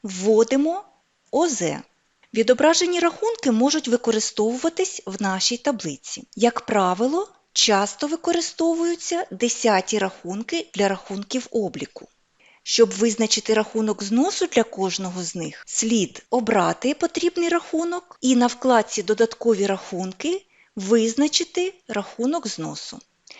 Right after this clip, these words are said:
Наприклад, для сто третього рахунку рахунок зносу буде сто тридцять перший. Це відображено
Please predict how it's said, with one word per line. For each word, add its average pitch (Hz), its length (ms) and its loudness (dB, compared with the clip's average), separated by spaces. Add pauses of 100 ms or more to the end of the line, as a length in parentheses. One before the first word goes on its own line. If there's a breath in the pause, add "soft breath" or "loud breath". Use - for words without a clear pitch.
(220 loud breath)
Наприклад, 277 840 2
для 233 220 4
сто 277 200 0
третього 220 560 0
рахунку 196 720 -6 (180)
рахунок 208 580 -2
зносу 202 480 -4
буде 381 400 -2
сто - 360 -4
тридцять 320 500 -6
перший. - 520 -4 (240)
Це 339 300 4
відображено 370 880 4